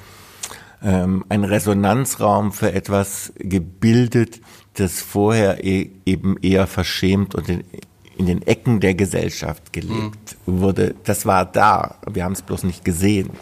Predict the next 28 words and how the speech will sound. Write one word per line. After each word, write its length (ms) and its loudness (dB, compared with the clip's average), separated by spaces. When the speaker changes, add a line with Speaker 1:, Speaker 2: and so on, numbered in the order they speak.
Speaker 1:
Und 140 -4
die 80 2
Leute 360 4
haben 160 0
sich 160 -8
selber 420 2
auch 160 -6
nicht 240 -8
gesehen 400 0
als 260 -6
Gruppe. 380 -8
Ich 140 -4
glaub, 220 4
dass 140 2
das 180 2
nicht 160 0
mit 140 2
dem, 200 2
mit 180 -2
dem, 160 4
dem 180 0
Umzug 300 -2
Speaker 2:
Okay. 160 0
Speaker 1:
nach 100 0
Berlin 380 2
zu 160 -2
tun 380 -6
hat. 240 -12